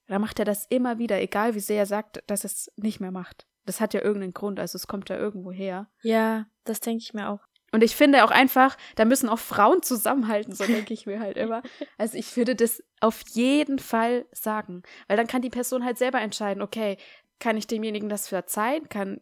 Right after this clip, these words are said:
Speaker 1: ich ihm eine zweite Chance geben? Oder ist es für mich ein No-Go und der wird sich nicht ändern, oder, ne? Weißt du?
Speaker 2: Ja, ich weiß, was du meinst, ja.
Speaker 1: Weil so weiß sie halt gar nichts.
Speaker 2: Ja, ich denke, in dem Fall ist es so, dass Alice nichts sagt, weil sie ja eigentlich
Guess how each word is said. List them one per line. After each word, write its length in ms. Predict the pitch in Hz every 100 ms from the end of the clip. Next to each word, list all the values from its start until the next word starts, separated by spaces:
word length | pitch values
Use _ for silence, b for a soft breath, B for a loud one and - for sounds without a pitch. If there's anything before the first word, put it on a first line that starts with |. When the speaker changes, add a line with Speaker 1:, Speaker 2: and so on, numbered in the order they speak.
| _
Speaker 1:
ich 160 | 240 -
ihm 120 | 254
eine 100 | 262
zweite 280 | - 247 254
Chance 340 | 262 254 -
geben? 300 | 254 254 277 B B B
Oder 220 | 247 247
ist 160 | 247 -
es 80 | -
für 100 | 254
mich 220 | 254 - _ _
ein 200 | 214 208
No-Go 560 | 214 220 233 254 277 -
und 320 | 233 226 -
der 120 | 214
wird 120 | 220
sich 160 | - -
nicht 220 | 226 -
ändern, 420 | 240 220 190 185
oder, 340 | - 196 190 202
ne? 160 | 226 - _ _ _
Weißt 200 | 214 220
du? 100 | 294
Speaker 2:
Ja, 160 | 247 247
ich 120 | 240
weiß, 200 | 226 226
was 120 | 220
du 80 | -
meinst, 320 | 214 214 -
ja. 180 | 208 202 247
Speaker 1:
Weil 140 | 226
so 160 | 208 220
weiß 200 | 208 214
sie 100 | 202
halt 140 | 185
gar 180 | 202 202
nichts. 400 | 185 - - - _ - B B -
Speaker 2:
Ja, 140 | 240
ich 100 | 247
denke, 320 | 269 277 285
in 280 | 254 - 247
dem 200 | 247 254
Fall 220 | 247 233
ist 160 | 226 233
es 120 | 233
so, 140 | 240 233
dass 300 | 233 233 -
Alice 320 | 226 226 226
nichts 280 | 240 226 226
sagt, 240 | 220 220 226
weil 120 | 220
sie 140 | 214
ja 100 | 208
eigentlich 400 | 196 208 214 -